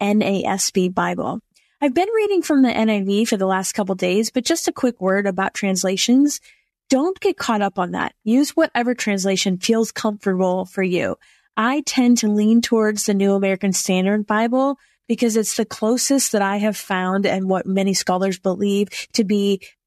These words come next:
thought for thought and translation for translation to the original text. And so that's what I choose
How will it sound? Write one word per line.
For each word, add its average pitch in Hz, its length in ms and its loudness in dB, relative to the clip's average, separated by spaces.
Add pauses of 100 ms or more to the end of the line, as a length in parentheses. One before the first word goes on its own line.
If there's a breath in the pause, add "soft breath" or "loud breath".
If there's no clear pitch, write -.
thought 208 260 0
for 220 120 -4
thought 196 460 -2 (100)
and 202 400 0 (640)
translation 208 640 2
for 196 160 -2
translation 190 800 0
to 202 140 0
the 185 120 2
original 180 380 0
text. - 380 -4
And 208 120 0
so 214 100 -2
that's 220 240 -2
what 214 140 -4
I 196 140 -2
choose 190 420 0